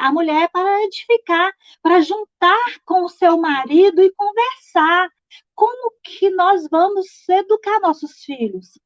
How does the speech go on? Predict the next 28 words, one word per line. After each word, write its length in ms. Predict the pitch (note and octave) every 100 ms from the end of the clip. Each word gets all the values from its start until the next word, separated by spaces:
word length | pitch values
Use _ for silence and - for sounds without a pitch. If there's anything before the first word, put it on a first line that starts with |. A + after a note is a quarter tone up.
| _ _ _
Como 200 | - A#4+
serão 320 | C5 G#4 F#4 F4+
os 60 |
ensinamentos? 1040 | E4+ E4+ F4 D#4+ D4 D4 C4+ - - - _ _ - _ _
Como 320 | - C5 C5
que, 300 | - G#4 E4+ -
que 100 | -
tipo 360 | - - A#4 A4+
de 140 | F#4+
brinquedo 600 | G4+ G#4 - E4+ F4+ F4+
a 60 | F4
gente 300 | D4+ D#4 D4+
vai, 340 | D4+ C#4+ C#4+ C4 _ _ _
é, 240 | C4 C4+ B3
dar 240 | A3+ D4
para 100 | D#4
os 100 | D#4
nossos 440 | D4+ D4 D4+ - -
filhos? 420 | D#4 C#4+ A3 G#3+ _ _ _ -
O 80 | E4+
que 300 | - - G#4+ B4+ A#4+
os 80 | F#4
nossos 420 | G4 G4 - - - - _
filhos 400 | E4+ G#4+ G4+ D#4
vão 180 | E4 E4+
assistir 580 | E4 - D#4 - - F#4+
na 160 | F4+
T 140 | D#4